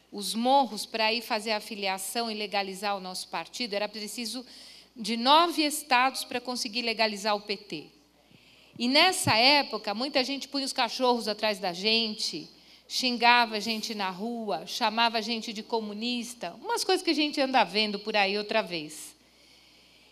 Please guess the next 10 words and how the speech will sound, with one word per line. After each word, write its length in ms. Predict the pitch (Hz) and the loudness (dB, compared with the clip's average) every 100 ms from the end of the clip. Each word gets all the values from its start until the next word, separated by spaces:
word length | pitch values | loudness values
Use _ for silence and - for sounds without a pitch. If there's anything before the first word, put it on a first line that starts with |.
| _ _ _ | _ _ _
Que 100 | 359 | 8
eram 200 | 339 330 | 8 8
exatamente 680 | 320 381 392 370 330 349 330 | 6 6 6 4 4 0 0
as 120 | 302 | -2
pessoas, 880 | - 240 226 - 285 269 202 170 175 | 0 -2 0 4 6 6 2 -2 -4
os 100 | 220 | -4
setores 580 | - 254 254 302 294 254 | -2 -2 4 6 6 4
da 120 | 226 | -2
sociedade 680 | 226 247 - 214 208 202 202 | -4 -6 -8 -4 -4 -4 -8
brasileira, 840 | 185 190 180 196 233 214 165 170 | -10 -12 -10 0 0 0 -4 -12